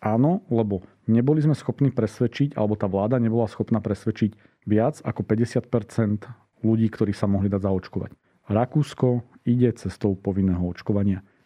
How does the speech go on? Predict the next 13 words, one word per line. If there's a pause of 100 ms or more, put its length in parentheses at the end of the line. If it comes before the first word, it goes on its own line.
(100)
My
dnes
očkujeme (400)
povinne (160)
desať
chorôb. (460)
Deväťdesiatdeväť
percent
ľudí,
ktorí
počúvajú
tento
podcast,